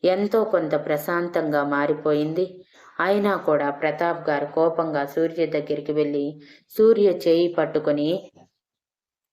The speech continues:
పైకి లేపి, "ప్లీజ్ సూర్య, నువ్వు వెళ్ళిపో. నిన్ను నా కూతురు ఇప్పుడున్న పొజిషన్‌లో చూసి మళ్ళీ జరిగినవన్నీ గుర్తు చేసుకొని బాధపడుతుంది.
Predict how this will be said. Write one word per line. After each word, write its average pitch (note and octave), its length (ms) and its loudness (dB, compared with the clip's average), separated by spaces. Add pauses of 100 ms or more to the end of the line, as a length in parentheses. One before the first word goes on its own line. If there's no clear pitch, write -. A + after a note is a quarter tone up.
(100)
పైకి G3+ 320 2
లేపి, D#3+ 360 2 (560)
"ప్లీజ్ F#3+ 320 4 (800)
సూర్య, G3 440 4
నువ్వు D#3 260 0
వెళ్ళిపో. E3 440 2 (640)
నిన్ను A#3 240 4
నా F#3+ 200 0
కూతురు F#3 440 2 (1600)
ఇప్పుడున్న G#3+ 480 2
పొజిషన్‌లో F#3 680 2
చూసి F#3+ 360 2
మళ్ళీ F3 320 2
జరిగినవన్నీ E3+ 680 2
గుర్తు D#3+ 320 -2
చేసుకొని E3 480 0
బాధపడుతుంది. D#3 840 -4